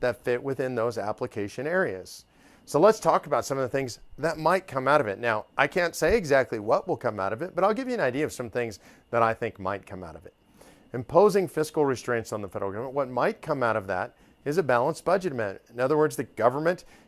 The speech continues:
can't spend more than the government takes in. Now, I don't like that alone, but what if you were to add on top of it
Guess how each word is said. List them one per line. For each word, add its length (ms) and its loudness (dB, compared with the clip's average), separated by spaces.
can't 340 -2
spend 520 -2
more 340 -2
than 140 -6
the 80 -2
government 400 0
takes 280 0
in. 80 10
Now, 140 6
I 60 6
don't 140 6
like 180 6
that 180 6
alone, 480 6
but 120 2
what 180 2
if 100 -2
you 80 0
were 100 4
to 60 4
add 240 2
on 120 2
top 260 2
of 120 -4
it 180 0